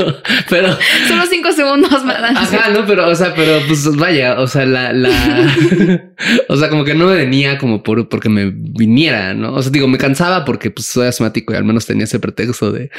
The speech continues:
Speaker 1: no soy yo, es mi salud, ¿no? <laughs> Pero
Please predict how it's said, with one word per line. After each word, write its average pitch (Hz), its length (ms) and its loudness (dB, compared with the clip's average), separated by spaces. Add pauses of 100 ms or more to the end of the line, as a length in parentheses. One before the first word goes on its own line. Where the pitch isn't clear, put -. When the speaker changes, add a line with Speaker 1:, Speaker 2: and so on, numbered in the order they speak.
(240)
Speaker 1:
no 131 100 2
soy 127 140 2
yo, 131 100 2
es 127 120 2
mi 127 80 2
salud, 120 360 2 (120)
¿no? 143 180 2 (260)
<laughs> - 300 0
Pero - 180 0